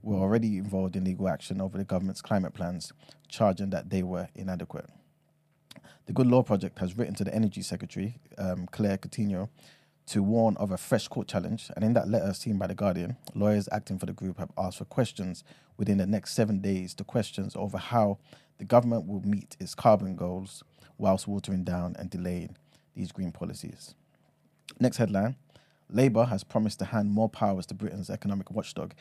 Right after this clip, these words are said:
if it wins the next election, which it will likely do. Under the plans, the O B R, which is the Office for Budget Responsibility,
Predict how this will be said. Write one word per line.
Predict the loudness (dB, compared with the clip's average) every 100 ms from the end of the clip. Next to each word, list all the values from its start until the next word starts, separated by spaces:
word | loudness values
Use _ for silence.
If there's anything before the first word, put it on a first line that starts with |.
| -20 _ -14
if | -10
it | -6
wins | 0 2 2
the | -2
next | -6 -6
election, | -8 -8 -10 -10
which | -12 -14
it | -18
will | -6
likely | -6 -6 -10 -18
do. | -20 _ _ _ _ -16 -16 -16 -4
Under | 4 6
the | 6
plans, | 4 4 4 2
the |
O | -2 0
B | 2 2
R, | 2 0
which | -8 -8
is | -6
the | -2
Office | -2 -2 -6 -6
for | -4 -2
Budget | -2 -4 -4
Responsibility, | -10 -6 -6 -2 -2 -2 -6 -8